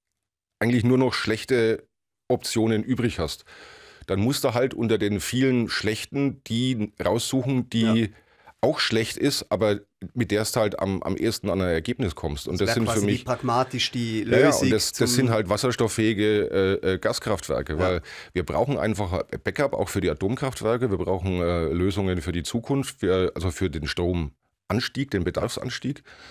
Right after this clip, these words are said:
Speaker 1: Wir brauchen auch attraktivierende Elemente auch für das Stromhandelsabkommen. Also wenn du Gaskraftwerke hast, die wasserstofffähig sind,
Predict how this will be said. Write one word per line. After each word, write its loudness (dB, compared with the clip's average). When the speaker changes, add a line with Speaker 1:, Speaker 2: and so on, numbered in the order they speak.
Speaker 1:
Wir 0
brauchen 0
auch 0
attraktivierende 0
Elemente 2
auch 0
für -4
das -2
Stromhandelsabkommen. -4
Also 0
wenn 0
du 0
Gaskraftwerke -2
hast, -4
die -6
wasserstofffähig 0
sind, 0